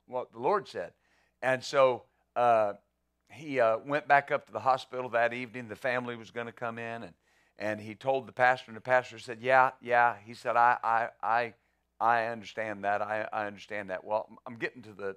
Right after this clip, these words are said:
to the gist of this. Now,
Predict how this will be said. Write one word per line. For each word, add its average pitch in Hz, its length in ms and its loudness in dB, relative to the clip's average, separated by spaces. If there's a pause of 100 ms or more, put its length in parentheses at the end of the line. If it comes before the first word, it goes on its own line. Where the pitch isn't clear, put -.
(140)
to 107 100 -18
the 95 140 -14
gist 104 420 -6
of 85 100 -20
this. 80 280 -16 (600)
Now, 127 420 2